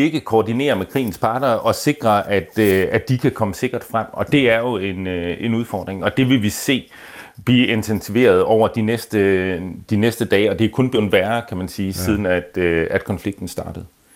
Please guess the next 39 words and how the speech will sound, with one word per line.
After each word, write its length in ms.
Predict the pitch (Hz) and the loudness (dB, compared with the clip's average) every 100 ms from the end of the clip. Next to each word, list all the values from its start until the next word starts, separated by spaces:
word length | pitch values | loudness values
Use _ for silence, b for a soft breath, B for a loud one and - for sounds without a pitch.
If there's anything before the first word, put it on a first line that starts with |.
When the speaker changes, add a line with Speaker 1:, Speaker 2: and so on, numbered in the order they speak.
| B B | B B
Speaker 2:
Men 140 | 143 | 0
samtidig 460 | 127 180 185 185 156 | 4 2 4 2 4
er 120 | 135 | 4
det 80 | 156 | 2
jo 60 | 143 | 0
sådan, 280 | 143 131 | 0 0
at 140 | - 117 | 0 2
man 240 | 120 117 - | 4 2 0
i 280 | 131 123 | -4 0
Israel 500 | 143 - 117 87 73 - | -2 0 0 0 -2 -8
stadigvæk 560 | - - 127 143 131 110 | -8 2 4 4 2 0
forventer, 600 | - 113 127 110 98 78 b b b b | 0 2 2 0 -4 -8 b b b b
at 320 | 120 117 - - | 0 0 -4 0
denne 280 | 135 120 120 - | 2 4 2 -2
landinvasion 920 | 104 107 123 120 98 87 - 113 - 104 | 2 2 2 0 2 0 2 0 0 -6
vil 80 | |
komme. 340 | 98 92 78 92 B B B | -2 -2 -2 -6 B B B
Nord 220 | 151 185 | 4 4
for 100 | 175 | 4
Tel 220 | 185 165 | 0 2
Aviv, 240 | 131 139 156 | 4 2 2
der 100 | 160 | 0
bor 200 | 151 147 | 2 2
dansk-israelske, 800 | 131 139 - 135 - 135 117 139 113 101 - | 2 -2 -2 -2 2 2 2 2 2 2 0
øh, 180 | 107 101 | 0 2
Peter 300 | - 135 110 | 2 4 4
Israel, 520 | 160 - 180 143 135 - | 2 0 2 4 2 0
og 120 | 101 | 0
han 160 | 127 | 2
er 60 | 139 | 2
som 300 | 123 120 104 - | 2 2 0 -2
andre 280 | 101 117 151 - B B B | -2 0 0 -4 B B B
jo 120 | - 131 | 2 4
chokeret 460 | 139 113 143 135 | 4 2 4 4
over, 200 | 127 123 | 4 4
hvad 160 | 110 113 | 4 0
der 60 | 104 | 0
er 80 | |
sket. 480 | 101 - 131 85 - | -2 0 2 0 -4